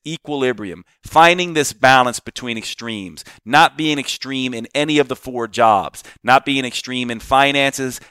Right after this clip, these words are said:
not being extreme in health and fitness, not being an extreme in your, your personal relationships, and also in purpose and meaning, that we need to find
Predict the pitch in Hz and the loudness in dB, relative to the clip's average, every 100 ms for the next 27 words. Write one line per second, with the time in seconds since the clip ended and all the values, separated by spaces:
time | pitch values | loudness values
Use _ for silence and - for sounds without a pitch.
0 | - 123 151 - 143 131 120 - - 123 | -2 2 2 2 -2 -2 -6 -12 -10 -8
1 | 117 113 117 104 92 - 151 127 131 - | -8 -6 -2 -2 -6 -4 -2 0 -2 -8
2 | - - - 143 160 131 151 143 139 - | -10 -16 2 4 4 2 -2 -2 -4 -10
3 | 123 127 117 - 135 131 127 117 117 113 | -6 -6 -6 -10 -8 -6 -6 -8 -6 -6
4 | 104 - _ 123 113 107 - 135 - 113 | -6 -10 _ -10 -8 -8 -6 -6 -6 -8
5 | 110 135 139 131 139 123 - - _ 113 | -2 -2 -2 -4 -4 -4 -8 -20 _ -4
6 | 123 - 139 131 139 131 123 123 - 127 | -2 0 0 0 -2 -4 -6 -8 -6 -6
7 | 123 110 110 110 135 117 98 101 117 113 | -6 -8 -8 -6 -6 -6 -8 -10 -10 -8
8 | 131 139 - 127 - 123 120 113 | -6 -8 -10 -12 -4 0 2 0